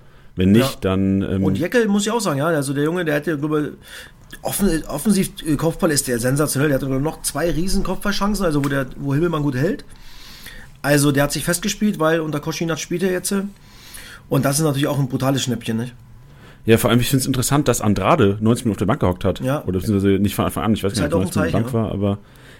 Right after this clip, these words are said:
Speaker 1: ja, ist ein Zeichen und war für mich eigentlich, äh, unter Scherning so der gesetzteste I V. Und jetzt spielen die Viererkette.
Speaker 2: Ja.
Speaker 1: Ramos performt, Jekyll, äh, performt noch besser als Ramos. Ramos wurde auch vom,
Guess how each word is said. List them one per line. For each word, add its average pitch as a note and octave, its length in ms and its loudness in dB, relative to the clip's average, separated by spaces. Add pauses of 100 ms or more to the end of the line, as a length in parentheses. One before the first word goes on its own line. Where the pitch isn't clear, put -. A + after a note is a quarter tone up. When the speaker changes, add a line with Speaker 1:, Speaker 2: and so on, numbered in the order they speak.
Speaker 1:
ja, G#2 100 8
ist C3+ 120 4
ein B2+ 60 2
Zeichen C#3+ 340 2
und B2 140 -2
war A#2+ 120 6
für A#2 120 0
mich D3+ 300 2 (200)
eigentlich, C3+ 720 0 (200)
äh, A2 160 4
unter G#2 260 2
Scherning C3 460 2
so A2 80 0
der G2+ 200 4
gesetzteste G#2 600 0
I F2+ 100 -2
V. F#2 240 4
Und G2 80 4
jetzt F#2+ 80 -2
spielen A2 160 0
die G2 80 4
Viererkette. B2 560 2 (420)
Speaker 2:
Ja. C3 60 -8
Speaker 1:
Ramos C#3 360 4
performt, D3 580 2 (460)
Jekyll, A2 560 4
äh, G#2 140 2
performt G#2+ 480 2
noch G#2+ 200 4
besser A#2 280 2
als F2 200 -2
Ramos. G#2 460 0
Ramos A#2+ 380 2
wurde A2 220 2
auch G#2+ 100 2
vom, G#2 460 2